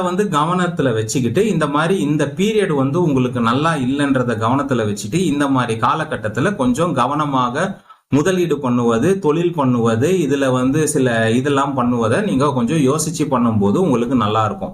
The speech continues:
சனி பகவான் விரயஸ்தானத்துல இருக்கும்போது உலக பொருளாதாரமும் பாதிக்கப்படும், சில நாடுகளும் திவாலாகும், சில நாடுகள் கடுமையான பணப்பிரச்சனையில மாட்டும், சில நாடுகள் செலவு பண்றதுக்கு கூட மக்களுடைய விலைவாசி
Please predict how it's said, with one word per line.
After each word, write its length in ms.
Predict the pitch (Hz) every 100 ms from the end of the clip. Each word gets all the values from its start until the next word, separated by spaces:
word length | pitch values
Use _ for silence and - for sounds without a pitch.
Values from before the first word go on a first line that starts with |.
| -
சனி 240 | 180 254
பகவான் 400 | 269 240 190 151
விரயஸ்தானத்துல 840 | 135 156 226 233 170 156 135 123 113
இருக்கும்போது 580 | 120 147 135 101 98 175 101
உலக 360 | 120 202 254 277
பொருளாதாரமும் 960 | - 156 165 160 123 110 104 101 196 226
பாதிக்கப்படும், 760 | 110 123 123 120 98 95 185 - - _ _ _ - -
சில 320 | - 214 196 143
நாடுகளும் 680 | 139 208 269 254 185 175 185
திவாலாகும், 760 | 127 135 160 160 131 101 117 196 - - - - -
சில 320 | - - 226 196
நாடுகள் 540 | 156 226 277 262 190 151
கடுமையான 760 | - 208 262 269 247 240 247 214
பணப்பிரச்சனையில 840 | 160 190 196 160 - 143 117 113 107
மாட்டும், 500 | 120 123 120 139 - - _ _ _ -
சில 280 | - 214 202
நாடுகள் 520 | 180 220 269 262 220 170 -
செலவு 360 | - 185 269 269
பண்றதுக்கு 500 | 196 196 180 165 175
கூட 160 | 202 165
மக்களுடைய 720 | 147 151 - 247 208 165 156 135 123 120 110 104 107 104
விலைவாசி 640 | 156 233 269 214 165 156